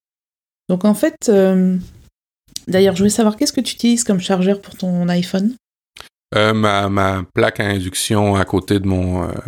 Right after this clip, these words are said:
Speaker 2: je sais que c'est pas bien, mais sur ma table de, de, de nuit, euh, j'ai un chargeur pour ma montre. Euh, tu sais, ces modèles où il y a les deux en même temps, là, il y a le chargeur
Speaker 1: Ah oui.
Speaker 2: pour la montre et le chargeur pour le téléphone sans fil.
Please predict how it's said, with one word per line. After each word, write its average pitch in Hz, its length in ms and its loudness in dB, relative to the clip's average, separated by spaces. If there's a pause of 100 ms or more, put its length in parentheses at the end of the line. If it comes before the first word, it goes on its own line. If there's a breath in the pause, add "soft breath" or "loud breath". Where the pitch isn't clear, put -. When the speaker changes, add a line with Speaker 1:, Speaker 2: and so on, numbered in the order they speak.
(380)
Speaker 2:
je 104 140 -2
sais 117 120 0
que - 60 -4
c'est 110 80 0
pas 104 140 0
bien, 107 240 2
mais 98 180 2 (380 loud breath)
sur - 120 -2
ma 92 120 2
table 95 240 -2
de, 90 400 -2
de, 85 420 -6
de 95 160 -2
nuit, 104 420 0
euh, 95 140 -4
j'ai 101 240 0
un 101 140 2
chargeur 101 480 0
pour 113 120 -4
ma 104 140 2
montre. 113 380 0 (100)
Euh, 98 220 -2 (120)
tu - 60 -8
sais, 190 140 0
ces 151 140 0
modèles 123 360 2
où 123 160 -2 (320 loud breath)
il 107 60 -2
y 104 40 6
a 104 40 2
les 104 120 2
deux 113 220 2
en 120 100 4
même 101 200 -2
temps, 139 220 -2
là, 123 120 -2
il 101 60 -2
y - 20 -2
a 95 60 0
le - 20 -6
chargeur 107 300 0
Speaker 1:
Ah - 20 2
oui. 165 80 2
Speaker 2:
pour 117 80 2
la 104 140 2
montre 123 320 0
et 113 120 2
le 110 80 2
chargeur 107 460 0
pour 104 140 0
le 95 80 2
téléphone 107 420 -2
sans 104 160 -2
fil. 117 260 -4